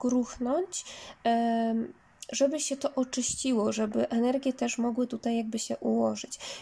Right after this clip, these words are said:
I co więcej, jeżeli to jest ktoś świeży, osoba, e, z którą jeszcze tak naprawdę, nie wiem, może macie jakiś malutki, sporadyczny kontakt, y, albo tak naprawdę,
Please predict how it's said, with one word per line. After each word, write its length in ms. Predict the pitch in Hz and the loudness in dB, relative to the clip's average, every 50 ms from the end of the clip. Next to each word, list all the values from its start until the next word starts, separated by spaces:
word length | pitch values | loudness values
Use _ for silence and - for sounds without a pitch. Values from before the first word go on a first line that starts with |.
| - - | -10 -8
I 60 | - | -4
co 180 | - - 277 277 | 0 2 2 4
więcej, 440 | 277 262 247 247 240 226 - 233 233 | 4 4 4 2 0 -2 -2 0 0
jeżeli 340 | 233 233 240 285 349 381 370 | 0 2 2 4 2 2 2
to 100 | - 311 | 0 -2
jest 120 | 294 - | -2 -2
ktoś 200 | - - 269 262 | -4 -4 -2 -2
świeży, 580 | - - - - 247 233 233 214 208 220 - - | -2 -4 -2 0 2 2 2 2 0 -2 -2 -2
osoba, 500 | 226 - - 240 220 247 247 247 - - | -4 -2 -2 0 0 0 0 0 -2 0
e, 260 | 240 233 233 240 240 233 | 0 2 2 2 0 -2
z 120 | - - - | -6 -10 -8
którą 280 | - - 226 233 233 | -2 -2 0 2 2
jeszcze 340 | 233 226 233 262 262 - 240 | 2 2 2 0 0 -2 -4
tak 220 | - 220 226 - - _ - _ _ _ _ _ _ _ _ _ _ _ _ _ _ - - | -4 -6 -6 -8 -12 _ -20 _ _ _ _ _ _ _ _ _ _ _ _ _ _ -2 0
naprawdę, 420 | 254 233 - 247 240 220 247 240 | 0 2 2 2 2 2 4 4
nie 140 | 240 240 233 | 4 4 4
wiem, 160 | 233 226 226 - - - - - - - | 2 0 0 -2 -6 -14 -14 -12 -4 0
może 200 | 233 233 240 233 | 0 2 2 2
macie 240 | 240 240 233 - 233 | 2 0 0 -2 -4
jakiś 240 | 226 - 220 - | -4 -4 -4 -2
malutki, 460 | 240 233 233 233 254 277 277 - - 262 | 0 0 2 2 2 0 0 -2 -4 -4
sporadyczny 640 | - - 247 233 240 233 - 240 226 - - 233 | -2 -2 0 0 0 0 -2 -4 -4 -2 -4 -4
kontakt, 600 | 226 - - 226 226 226 226 - 226 220 - - - - - - - - - - | -2 0 0 2 2 2 0 0 -4 -4 -4 -8 -16 -16 -16 -16 -14 -8 -2 0
y, 240 | 233 226 220 220 - - | 0 2 2 0 -2 -4
albo 320 | - 247 240 254 247 254 247 | -2 0 0 2 2 0 -2
tak 200 | - 233 226 - | -2 -4 -2 -2
naprawdę, 760 | 226 226 220 - - 233 240 240 247 - - 233 226 226 | -2 -2 -2 0 0 0 0 0 -2 0 2 2 2 2